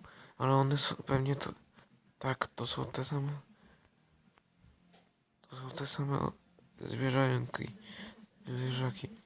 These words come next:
Gdzie? To jest Stefan, u mnie, e, było w kosmosie, w sensie, że u mnie.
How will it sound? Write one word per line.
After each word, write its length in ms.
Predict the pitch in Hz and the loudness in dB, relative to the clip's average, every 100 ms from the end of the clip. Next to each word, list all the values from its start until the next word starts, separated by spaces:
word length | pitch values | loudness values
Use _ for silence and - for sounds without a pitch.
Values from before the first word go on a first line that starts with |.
| - - - - - - - - - - - | -20 -20 -20 -20 -20 -20 -20 -20 -20 -18 -8
Gdzie? 200 | 117 113 104 - - - - | -2 -2 -4 -8 -20 -20 -16
To 200 | - - | -6 0
jest 160 | 147 - | 2 2
Stefan, 760 | - - 123 110 - 110 113 143 - - - - - | 0 2 4 4 2 0 0 -4 -12 -12 -10 -10 -6
u 120 | 110 | -2
mnie, 300 | 107 107 107 - | 0 0 -2 -4
e, 200 | 98 101 | -4 0
było 320 | 113 101 110 | 2 4 2
w 100 | - | 0
kosmosie, 560 | - 110 110 104 - | -4 -2 0 0 0
w 300 | 107 98 - | -2 -2 -4
sensie, 420 | - - 113 135 131 | -6 -4 -4 -4 -4
że 120 | - | -6
u 80 | - | -6
mnie. 100 | 127 | -6